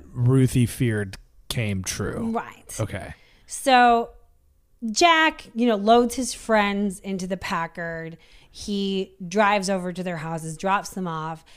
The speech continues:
Speaker 2: and then he takes the girls back to Ruth's apartment to have dinner and drink.
Speaker 1: Mm-hmm.
Speaker 2: And after that, Jack drove Lucille home around midnight.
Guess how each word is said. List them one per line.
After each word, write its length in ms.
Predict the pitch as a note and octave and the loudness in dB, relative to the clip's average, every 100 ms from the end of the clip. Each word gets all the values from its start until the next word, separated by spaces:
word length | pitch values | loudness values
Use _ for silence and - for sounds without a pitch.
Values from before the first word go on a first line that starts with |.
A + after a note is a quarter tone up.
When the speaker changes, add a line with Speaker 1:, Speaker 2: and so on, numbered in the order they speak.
| - - | -20 -10
Speaker 2:
and 160 | F#3+ F#3+ | -6 -4
then 100 | F#3+ | -4
he 120 | F#3 | -4
takes 300 | - G3+ - | -4 -6 -6
the 100 | F#3+ | -8
girls 260 | F3+ E3+ | -6 -6
back 340 | - G#3 F#3 - | -4 -2 -2 -4
to 100 | F3 D#3 | -16 -4
Ruth's 340 | G3 A3+ - | 0 0 -2
apartment 580 | E3+ - D#3+ D#3+ E3 D#3+ _ _ - - | -16 -12 -12 -10 -14 -14 _ _ -20 -8
to 280 | F#3+ E3+ D#3+ | -4 -4 -4
have 280 | - E3 D#3 | -8 -10 -10
dinner 260 | D#3 D3+ | -12 -12
and 180 | D#3 D#3 | -16 -18
drink. 300 | - - - _ _ | -20 -20 -20 _ _
Speaker 1:
Mm-hmm. 320 | A#2 G2 F#2+ F#2+ - | -6 -4 -6 -10 -10
Speaker 2:
And 340 | F#3 F3 E3+ - | -8 -6 -8 -4
after 320 | G#3 C4 D4 | 0 0 0
that, 320 | C4 A3+ A3+ F3+ | 2 4 2 0
Jack 360 | G3+ F#3+ - | -2 -2 -6
drove 300 | - F#3+ E3+ | -4 -4 -4
Lucille 420 | F3+ F3 - E3+ | -6 -6 -6 -10
home 260 | D#3 D#3+ D#3 | -10 -12 -12
around 300 | D#3+ D#3 D#3 | -14 -16 -18
midnight. 500 | D3+ G2 D2+ - _ | -18 -20 -20 -20 _